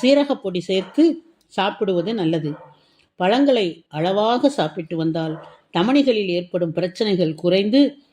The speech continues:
மாரடைப்பு வருவதை குறைக்கும். நாவல் பழங்களை தொடர்ந்து சாப்பிடுவது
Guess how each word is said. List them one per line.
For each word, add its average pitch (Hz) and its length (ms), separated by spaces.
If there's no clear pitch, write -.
மாரடைப்பு 233 680
வருவதை 170 640
குறைக்கும். 165 520
நாவல் 269 380
பழங்களை 220 580
தொடர்ந்து 254 440
சாப்பிடுவது 180 800